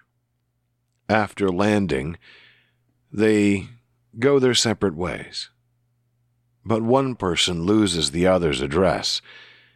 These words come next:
and the other's house burns down.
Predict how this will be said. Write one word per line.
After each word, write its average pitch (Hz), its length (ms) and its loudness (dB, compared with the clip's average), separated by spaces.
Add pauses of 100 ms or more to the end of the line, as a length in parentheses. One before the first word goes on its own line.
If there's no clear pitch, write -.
(500)
and 60 120 -12
the 76 140 -2
other's 82 560 0
house - 480 -2
burns 67 480 -2
down. 50 540 -6